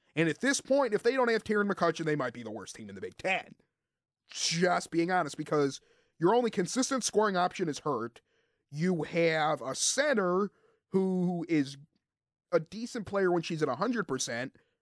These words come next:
who's at fifty percent right now. You have your starting two, whether it be Claire, whether it be Eliza, who hasn't touched the floor at all.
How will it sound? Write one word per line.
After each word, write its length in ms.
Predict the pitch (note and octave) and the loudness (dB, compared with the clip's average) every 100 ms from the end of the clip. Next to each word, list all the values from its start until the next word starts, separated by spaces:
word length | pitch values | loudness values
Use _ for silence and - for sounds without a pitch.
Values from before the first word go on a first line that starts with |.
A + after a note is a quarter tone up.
| _ | _
who's 120 | F3+ F3+ | 0 0
at 120 | - | 0
fifty 260 | F3 D#3+ | -2 0
percent 380 | C#3+ C3+ C#3 B2 | -2 -2 -4 -6
right 200 | A#2 G#2+ | -6 -6
now. 340 | A2 G#2 G#2 - _ _ _ - | -8 -6 -6 -8 _ _ _ -2
You 160 | F3+ | 0
have 320 | D#3+ F3+ F3+ E3 | 2 2 2 0
your 100 | C#3+ | -2
starting 460 | - G#3 F#3 D3+ | 2 2 2 -2
two, 320 | - A#3 B3+ | -4 -2 0
whether 280 | G#3 E3 E3+ | 2 2 2
it 80 | D3+ | 0
be 100 | D3 | -4
Claire, 460 | - C#3+ D3 D3+ C#3+ | -6 0 4 4 4
whether 280 | C#3 C#3+ | 2 2
it 80 | C#3 | 0
be 260 | C#3 C3 B2 _ _ - | -2 -2 -4 _ _ -6
Eliza, 520 | C#3 D#3 F#3 F3 D3+ | 0 2 2 0 -4
who 240 | B2+ D3+ D#3 | 0 2 4
hasn't 320 | F3 E3+ C3+ | 2 -2 -4
touched 260 | E3 D#3+ - | -2 -2 -4
the 100 | A2+ | -10
floor 440 | - E3 D#3+ C3 | -4 2 2 2
at 60 | G#2 | 2
all. 500 | G#3+ A#3+ D3+ F3+ | 2 2 0 0